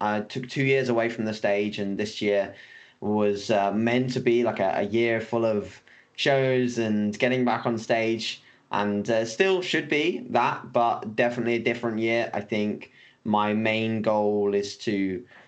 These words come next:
uh, try and get my pro card this year with the W M B F, and it's just looking like it's gonna be a little harder to do that than maybe I thought, just because of the show selection.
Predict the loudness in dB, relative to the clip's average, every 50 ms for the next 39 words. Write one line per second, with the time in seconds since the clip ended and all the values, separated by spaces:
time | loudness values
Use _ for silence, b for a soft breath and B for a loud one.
0 | B B B _ -4 -4 -4 -2 0 0 0 0 0 0 0 0 0 -2 -2 0
1 | 0 0 0 0 0 2 2 2 0 0 -2 -2 -2 -2 0 0 0 0 0 0
2 | -2 -2 0 0 0 2 2 0 0 0 0 2 2 2 2 0 -2 -6 -12 -18
3 | -20 b b b b _ -6 -4 -2 0 0 0 -2 -4 -2 -2 -2 -2 0 0
4 | 2 2 2 2 2 2 2 2 2 2 2 2 2 0 -2 -2 -2 -4 -4 -4
5 | -2 -2 0 0 0 0 0 0 2 0 0 0 -2 -4 -6 B B B B B
6 | B B 0 0 2 2 2 2 2 2 2 0 0 0 2 2 2 2 2 0
7 | -4 -4 -4 -2 0 0 2 2 0 0 0 0 0 0 0 0 0 0 0 0
8 | -2 -2 0 0 0 0 0 -2 -4 -6 -4 -4 -2 -2 -2 -2 -2 -4 -4 -4
9 | -4 -2 0 0 0 0 0 -2 0 0 0 -2 -2 -2 -2 -2 0 -2 -4